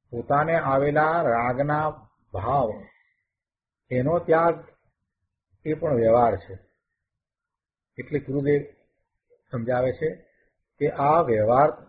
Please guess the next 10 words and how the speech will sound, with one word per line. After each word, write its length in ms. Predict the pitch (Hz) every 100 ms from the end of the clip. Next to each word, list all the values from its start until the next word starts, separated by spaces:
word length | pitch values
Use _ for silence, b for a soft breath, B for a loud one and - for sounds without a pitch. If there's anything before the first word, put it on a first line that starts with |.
| -
રત્નત્રયના 760 | 131 - 139 139 139 139 151 156
શુભ 260 | - 127 120
વિકલ્પ 360 | 110 127 180 190
છે 260 | - 151 123 135 160 196 _ _ _ _ _ _ _ _ _ _ _ _ _ _ _ _ _ _
અને 260 | 143 165 175 185 202 - _ _ _ _ _ _ _ _ _ _ -
બાહ્યમાં 560 | 123 139 156 165 165
જે 80 | 160 160
દ્રવ્યલિંગ 640 | - 131 139 151 147 151
લીધું 400 | 113 110 117 208
છે 220 | 220 143